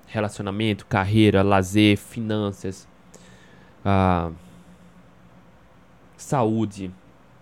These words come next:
tá? Pode ser alguma, alguma ferida emocional passada, algum trauma passado.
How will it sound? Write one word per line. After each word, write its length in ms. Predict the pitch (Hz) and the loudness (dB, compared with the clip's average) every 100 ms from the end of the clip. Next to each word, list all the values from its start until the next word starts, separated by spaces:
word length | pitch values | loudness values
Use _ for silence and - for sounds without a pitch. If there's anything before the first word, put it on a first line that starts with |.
| _ | _
tá? 220 | 107 170 - _ _ - - - - | -8 -8 -10 _ _ -20 -20 -20 -2
Pode 200 | 127 123 | -2 2
ser 80 | 131 | 2
alguma, 320 | 123 127 110 | 4 4 4
alguma 600 | - 104 123 127 107 95 | 2 0 2 4 4 2
ferida 420 | - 151 143 156 | 0 0 2 2
emocional 420 | 135 123 120 117 | 2 -2 -4 -6
passada, 500 | 113 107 - 120 113 | -4 -6 -4 -2 -2
algum 180 | 107 123 | -2 -4
trauma 440 | 123 110 120 123 104 | -6 -2 -2 -2 -6
passado. 560 | 95 - 110 101 95 | -10 -8 -6 -6 -8